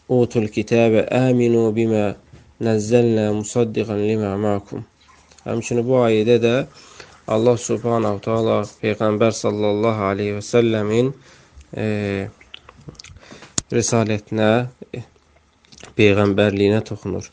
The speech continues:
Və belə, qardaş. Amma, e, konkret "La ilahə illallah, Muhammedən Rasulullah, əşhədu ən la ilahə illallah, əşhədu ənə Muhammedən Rasulullah", belə bir formada elə bir ki, e,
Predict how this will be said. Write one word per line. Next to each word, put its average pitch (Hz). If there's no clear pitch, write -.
Və 117
belə, 110
qardaş. 107
Amma, 131
e, 113
konkret 117
"La 113
ilahə 104
illallah, 101
Muhammedən 104
Rasulullah, 101
əşhədu 110
ən 107
la 107
ilahə 101
illallah, 104
əşhədu 104
ənə 101
Muhammedən 101
Rasulullah", 104
belə 131
bir 110
formada 104
elə 104
bir 104
ki, 113
e, 104